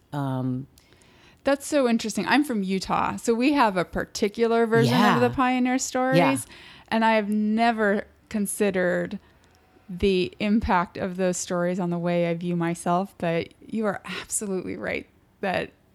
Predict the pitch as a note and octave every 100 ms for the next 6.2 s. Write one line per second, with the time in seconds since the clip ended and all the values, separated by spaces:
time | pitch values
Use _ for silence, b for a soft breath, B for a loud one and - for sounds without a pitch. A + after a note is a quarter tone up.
0 | _ G#3 G#3+ G#3+ G3+ G3 F#3 F#3+ F3+ F3
1 | F#3 F#3 F3 - B B - G3 G3+ -
2 | G3+ F#3+ E3+ F3+ G#3 B3+ _ _ - C#3
3 | D3+ D3 F3+ F#3+ F#3 G3+ - G#3 F#3+ F#3
4 | F#3 F3+ F3+ - F#3+ F3 F#3 F3 F3 F3
5 | F3+ F3+ F#3+ - B B B - G3 F3
6 | F3